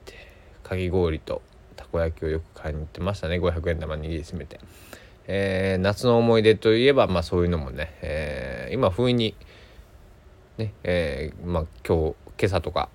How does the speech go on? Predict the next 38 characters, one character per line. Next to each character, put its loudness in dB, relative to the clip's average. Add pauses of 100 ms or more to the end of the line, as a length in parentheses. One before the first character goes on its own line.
夕 2
べ 2
と -6
か、 -8
夏 -2
の 4
思 4
い 4
出 6
な 0
ん -6
て -10
言 -10
っ -14
て -8
話 -4
し -16
て -6
ま -4
し -14
た -6
け -10
ど、 -12
不 2
意 4
に 0
そ -4
ん 0
な 2
こ -2
と -6
を -4
思 -10
い -14
出 -12
し -16
た、 -16
え -12